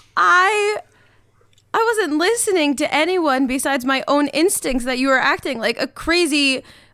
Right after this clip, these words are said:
person. Like, you were not being you. And the fact that you're still holding on to that, I kinda thought that, like, when, uh, the, the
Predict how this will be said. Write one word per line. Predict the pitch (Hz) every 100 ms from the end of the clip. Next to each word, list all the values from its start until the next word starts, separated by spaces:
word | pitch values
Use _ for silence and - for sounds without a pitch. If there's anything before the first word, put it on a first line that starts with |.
| _
person. | 370 403 440 294 208 190 240 - - _ _ _ _ _
Like, | 285 -
you | 359
were | 440 415
not | 320 392 254
being | 320 339 269 202
you. | 240 392 233 180 226 _ _ _ _ -
And | 330
the | 320
fact | 320 320 339
that | - 311
you're | 294 285
still | - 311 214
holding | 220 294 254
on | 269
to | 339
that, | 302
I | 302
kinda | - 349 381
thought | - 277 269
that, | 240 -
like, | 220 214
when, | 220 214 214 214 - _ _ _ _ _ -
uh, | 214 208 208 202 202 190 - - -
the, | 220 208 202 196 190 190 - - - _
the | 208 196 190